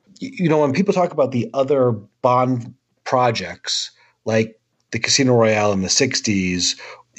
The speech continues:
where David Niven played James Bond, there was also, you know, Woody Allen played Jimmy Bond. And, the, you know, and in that film, Casino Royale in the sixties,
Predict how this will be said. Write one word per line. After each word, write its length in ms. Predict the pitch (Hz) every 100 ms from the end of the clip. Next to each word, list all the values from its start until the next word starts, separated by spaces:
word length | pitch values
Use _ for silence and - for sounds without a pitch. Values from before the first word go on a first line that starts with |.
| -
where 180 | 120 120
David 320 | 123 123 104
Niven 320 | 127 131 107
played 260 | 98 98 92
James 320 | 92 90 85
Bond, 480 | - 90 85 87 90 - - -
there 100 | 127
was 140 | 123
also, 280 | 123 123 127
you 140 | 117
know, 340 | 113 107 98 95 -
Woody 340 | 127 123 120
Allen 260 | 113 117 110
played 320 | 113 107 104
Jimmy 320 | 120 139 117
Bond. 400 | 92 85 78 80
And, 120 | 95
the, 140 | 98 98
you 100 | 123
know, 200 | 104 98 - - - _ _ _ 135 120 131
and 220 | 117 113
in 140 | 120
that 480 | 120 143 147 113 - _ _ _
film, 460 | - 139 147 117
Casino 300 | 98 - 110
Royale 540 | 104 101 98 95 92 90
in 100 | 104
the 60 |
sixties, 640 | 98 135 127 - 98 95